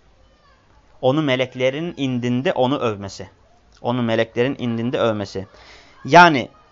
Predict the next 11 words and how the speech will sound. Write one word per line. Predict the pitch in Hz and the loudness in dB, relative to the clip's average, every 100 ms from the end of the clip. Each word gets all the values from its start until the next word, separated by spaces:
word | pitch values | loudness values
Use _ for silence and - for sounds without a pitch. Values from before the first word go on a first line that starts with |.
| _ - _ _ _ _ - _ _ _ - 143 | _ -20 _ _ _ _ -20 _ _ _ 2 6
Allah | 143 160 | 6 8
Azze | 170 147 | 8 6
ve | 147 | -2
Celle'nin | 139 151 | -2 -2
meleklerinin | 135 131 139 135 147 160 196 196 | 0 2 0 0 -2 0 -4 -4
indinde | 151 143 139 151 214 | -4 -4 -4 -2 -4
peygamberin | 220 139 139 131 135 135 135 170 196 - | -2 -2 0 0 -4 -2 -2 -2 -6 -6
özelliklerini, | - 127 123 131 131 131 127 131 127 147 131 | -2 0 2 0 -2 -10 -8 -4 -2 -2 -4
özel | 120 117 147 | -4 -2 -2
sıfatlarını | 139 - 131 123 139 175 131 | -4 -6 -6 -4 -8 -6 -8
zikretmesi. | 131 123 101 101 - | -10 -10 -12 -12 -18